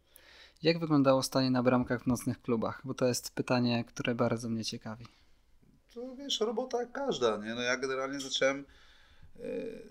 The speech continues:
Speaker 2: pracować jako ochroniarz z tego względu, że sam się musiałem utrzymać, nie? I w zasadzie jak już wpadłem w rytm pracy, e, no to całkiem przyzwoite pieniądze zarabiałem, nie? Będąc studentem,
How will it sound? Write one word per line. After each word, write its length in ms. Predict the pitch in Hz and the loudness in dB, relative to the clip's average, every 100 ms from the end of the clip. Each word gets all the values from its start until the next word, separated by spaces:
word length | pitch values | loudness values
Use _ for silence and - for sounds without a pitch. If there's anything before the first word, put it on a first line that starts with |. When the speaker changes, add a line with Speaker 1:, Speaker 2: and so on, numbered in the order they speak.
| - _ _ | -20 _ _
Speaker 2:
pracować 600 | 135 135 127 98 104 - | 0 2 2 4 2 2
jako 220 | 113 - | -4 -6
ochroniarz 600 | 110 120 107 110 113 - | -10 -8 -6 -6 -6 -6
z 60 | - | -8
tego 220 | 117 113 | -10 -12
względu, 460 | 107 110 98 95 113 | -12 -8 -8 -8 -12
że 500 | 117 127 139 143 147 - 151 - | -8 -6 -6 -8 -12 -14 -14 -12
sam 240 | - 147 | -6 -4
się 140 | - 160 | -4 -4
musiałem 280 | 151 170 | 0 2
utrzymać, 520 | 185 - 220 113 - 110 | 4 2 2 -4 -6 -6
nie? 240 | 127 143 - - - _ _ - _ - | -6 -8 -12 -20 -20 _ _ -20 _ -12
I 300 | 127 120 123 | -8 -6 -6
w 60 | 123 | -8
zasadzie 320 | 131 135 135 | -8 -6 -2
jak 140 | 131 | -2
już 180 | 123 - | -4 -4
wpadłem 400 | - 131 123 113 | 2 4 4 0
w 60 | 123 | -2
rytm 320 | 123 123 - | -4 -4 4
pracy, 540 | 123 107 - 117 135 - - - _ _ _ - | 6 6 2 -4 -4 -12 -20 -20 _ _ _ -16
e, 40 | - 269 - - - - - | -14 -12 -12 -12 -14 -16 -14
no 180 | 127 | -14
to 400 | 135 165 175 165 - _ _ _ _ - | -8 -8 -6 -10 -18 _ _ _ _ -2
całkiem 440 | - 143 139 143 | 2 2 2 -6
przyzwoite 520 | - 135 123 127 127 | -6 -10 -8 -8 -8
pieniądze 360 | - 214 127 107 | -8 -4 -4 -2
zarabiałem, 640 | 110 104 95 92 82 92 | 0 2 2 -2 -4 -6
nie? 180 | 104 107 | -14 -12
Będąc 400 | 104 101 98 95 | -10 -10 -10 -12
studentem, 640 | - 101 104 98 101 90 | -12 -12 -12 -10 -12 -14